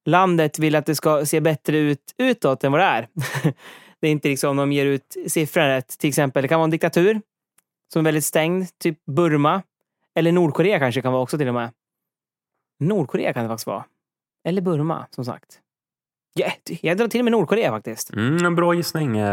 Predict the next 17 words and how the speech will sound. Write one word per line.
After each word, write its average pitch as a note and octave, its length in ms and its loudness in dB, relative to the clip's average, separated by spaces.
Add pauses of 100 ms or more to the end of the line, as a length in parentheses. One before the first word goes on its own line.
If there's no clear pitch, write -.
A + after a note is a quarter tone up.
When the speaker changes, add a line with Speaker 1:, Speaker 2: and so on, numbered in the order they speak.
Speaker 2:
De B2 180 2
ligger A#2+ 220 0
nog A2+ 200 2
också A2+ 460 -2
högt G#2 220 -4
där. - 180 -2
Men G#2+ 280 0 (160)
landet C#3+ 440 -2
som C#3+ 60 -2
jag C3 80 -2
sökte A2+ 320 -2
var G2+ 500 -2 (120)
Libyen. C3+ 480 0 (960)
Speaker 1:
Ah, E3+ 920 0
ja, F3+ 100 0
precis, A3 360 -2
exakt. - 480 -2